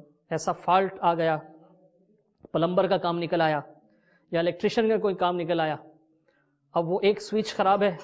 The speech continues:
تو اس کو اگر درست کروا لیں گے تو کوئی وہ اتنا زیادہ خرچہ بھی نہیں ہے اور آسانی سے ہو بھی جائے گا، لیکن توجہ نہیں دی تو اب وہ ایک سوئچ خراب ہوا تو اس سے دوسرا جو اس کا ساتھ ایک سسٹم ہے وہ متاثر ہوگا، یہاں تک کہ یہی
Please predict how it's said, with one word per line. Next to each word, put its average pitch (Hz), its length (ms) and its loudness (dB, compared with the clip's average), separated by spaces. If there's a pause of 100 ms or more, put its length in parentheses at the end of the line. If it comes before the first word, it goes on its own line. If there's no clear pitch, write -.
تو 190 60 -6
اس 170 120 -6
کو 196 260 0
اگر 185 140 0
درست 202 280 0
کروا 214 220 2
لیں 190 160 -2
گے 165 60 -2
تو 160 140 -6
کوئی 165 200 -4 (120)
وہ 165 240 -6
اتنا 175 220 -2
زیادہ 180 220 0
خرچہ 202 220 2
بھی 226 140 2
نہیں 233 200 0
ہے 202 60 -4 (560)
اور 175 100 0
آسانی 196 340 2
سے 202 100 0
ہو 220 80 6
بھی 240 100 4
جائے 202 220 6
گا، 165 80 -2 (380)
لیکن 185 240 -2
توجہ 202 300 4
نہیں 254 200 4
دی 233 140 2 (400)
تو - 80 -20
اب 202 300 -2
وہ 226 260 4
ایک 233 280 4
سوئچ - 340 -4
خراب 214 260 2
ہوا 214 200 4 (560)
تو 202 100 -4
اس - 200 -6
سے 202 200 4 (300)
دوسرا 175 480 2
جو 208 240 2
اس 185 120 -6
کا 196 180 2
ساتھ 185 400 0 (340)
ایک 165 140 -8
سسٹم 196 360 -2
ہے 185 60 0
وہ 180 100 2
متاثر 190 420 -2
ہوگا، 170 240 -2
یہاں 180 280 0
تک 202 260 -4
کہ 214 140 0 (340)
یہی 220 400 2